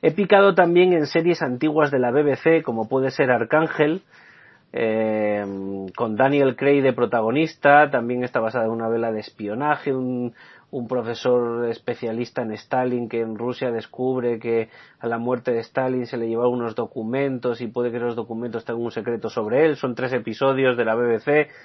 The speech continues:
Ya sabéis, la B B C es una garantía de buen guión, buenas interpretaciones, todo muy astero, eh, todo huele un poquito casi a Margaret Thatcher,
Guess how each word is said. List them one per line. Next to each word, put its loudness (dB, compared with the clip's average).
Ya 4
sabéis, 2
la -4
B 2
B 2
C 2
es -4
una -2
garantía 0
de 2
buen 0
guión, 0
buenas -2
interpretaciones, -2
todo 2
muy 2
astero, 4
eh, -6
todo 0
huele 2
un -4
poquito -4
casi -4
a -2
Margaret -2
Thatcher, -2